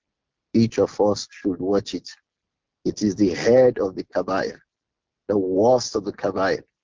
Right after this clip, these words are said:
the most grievous of the kabair is al-ishraku billah,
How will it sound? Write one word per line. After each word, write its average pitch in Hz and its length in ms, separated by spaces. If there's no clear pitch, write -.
the 95 80
most 113 360
grievous 113 600
of 101 80
the 92 100
kabair 92 480
is 95 420
al-ishraku 95 760
billah, 95 440